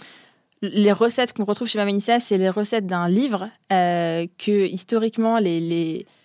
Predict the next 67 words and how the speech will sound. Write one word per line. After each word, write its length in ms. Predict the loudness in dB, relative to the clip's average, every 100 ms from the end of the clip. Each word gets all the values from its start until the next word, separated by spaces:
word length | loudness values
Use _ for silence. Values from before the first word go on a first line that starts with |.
| _
les 140 | 2 4
mères 260 | 4 2
donnaient 260 | 4 4 4
à 60 | 2
leurs 160 | -2
filles 180 | -4 -6
quand 140 | -4
elles 140 | 0 0
allaient 120 | 2
se 140 | 2
marier 400 | 2 4 4 4
à 40 | 2
l'époque. 280 | 0 -2 -2
Enfin, 120 | 0
il 20 |
y 40 | 2
avait 120 | 2
tout 120 | 0
un 60 | 0
storytelling 540 | 2 0 2 2 2
autour 160 | -2 -4
de 40 |
ce 120 | -2
livre 120 | -2
qu'on 120 | 0 -2
a 80 |
pas 100 | 0
mal 160 | 2 2
réutilisé. 560 | 2 0 0 2 2 2 _ _ _ 2
Donc, 160 | 2
on 80 | 4
a 80 | 2
fait 120 | 0
ça. 180 | 0 0 2
On 100 | 2
avait 160 | 4
aussi 240 | 2 0 -2
activé 340 | -2 0 2
le 120 | 4
levier 320 | 2 2 0 0
influence, 560 | -6 -2 -2 -2 -6 -10 _ _ -4
euh, 300 | 0 2 0
dessus, 300 | -2 -4 -2
qui 100 | 0
avait 180 | 0 0
très 280 | -6 -2 0
bien 120 | 2
marché, 500 | 0 0 0 0 -2 -2
et, 240 | 0 4 4
euh, 120 | 4
des 140 | 2
jeux 140 | 0 0
concours 400 | -4 -2 0 2
et 80 | 2
des, 460 | 2 2 0 -2 -6
des 260 | -4 -2 -2
sujets 280 | 0 2 2
thématiques. 480 | 2 0 -2 -2
Donc, 120 | -2 -2
par 120 | 0
exemple, 240 | 0 0
la 120 | 0
rechta, 360 | 0 -2 -2 -2
c'est 120 | -2
un 140 | -4 0
plat, 240 | 2 2
euh, 180 | 0